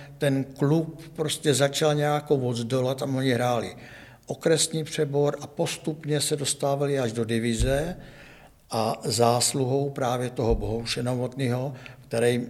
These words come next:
na to má největší prostě účast, prostě ta divize se tam udržela, že jo?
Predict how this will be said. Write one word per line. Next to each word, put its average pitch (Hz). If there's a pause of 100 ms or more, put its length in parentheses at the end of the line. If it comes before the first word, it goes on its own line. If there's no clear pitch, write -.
(160)
na 120
to 127
má 113
největší 131
prostě 127 (440)
účast, 151
prostě 151 (580)
ta 139
divize 139
se 143
tam 147
udržela, 120
že 120
jo? 104